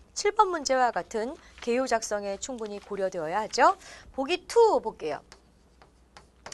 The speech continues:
보기 투는 통계 자료였습니다. 이럴 때는요. 자, 거기에 보기 일 번이라고 돼 있는데 유기동물 발행수, 주제. 이 자료가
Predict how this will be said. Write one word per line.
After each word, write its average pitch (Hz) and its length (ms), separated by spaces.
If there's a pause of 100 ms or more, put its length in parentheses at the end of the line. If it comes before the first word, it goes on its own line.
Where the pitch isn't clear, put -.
(520)
보기 330 280
투는 403 240
통계 494 320
자료였습니다. 233 1040 (260)
이럴 220 260
때는요. 208 640 (460)
자, - 320 (120)
거기에 254 540 (180)
보기 233 360
일 208 340
번이라고 240 880
돼 226 120
있는데 202 400 (120)
유기동물 185 840
발행수, 190 720 (520)
주제. - 380 (520)
이 269 180
자료가 240 1000